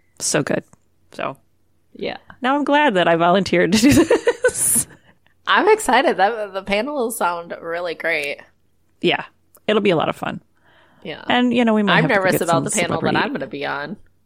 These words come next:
Speaker 1: Yes, you <laughs> are gonna be on a panel at Once Upon a Book.
Speaker 2: I am. Talking about
Speaker 1: You'll be
Speaker 2: the
Speaker 1: fine.
Speaker 2: podcast. I'll be fine.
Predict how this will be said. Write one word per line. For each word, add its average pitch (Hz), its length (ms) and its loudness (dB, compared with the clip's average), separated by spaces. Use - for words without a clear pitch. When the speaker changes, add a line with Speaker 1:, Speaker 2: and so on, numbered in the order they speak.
Speaker 1:
Yes, 156 580 0
you 175 380 4
<laughs> - 40 2
are 147 140 2
gonna 143 200 -4
be 151 120 -2
on 139 120 0
a 143 60 -4
panel - 340 -6
at - 120 -4
Once 147 200 -2
Upon 131 220 -8
a 127 40 -8
Book. - 460 -4
Speaker 2:
I - 240 -16
am. 190 480 -10
Talking - 320 -14
about 214 220 -8
Speaker 1:
You'll 233 220 4
be 202 180 0
Speaker 2:
the 185 100 -6
Speaker 1:
fine. 127 280 -2
Speaker 2:
podcast. - 580 -6
I'll 311 160 -8
be 262 120 -4
fine. 107 520 -14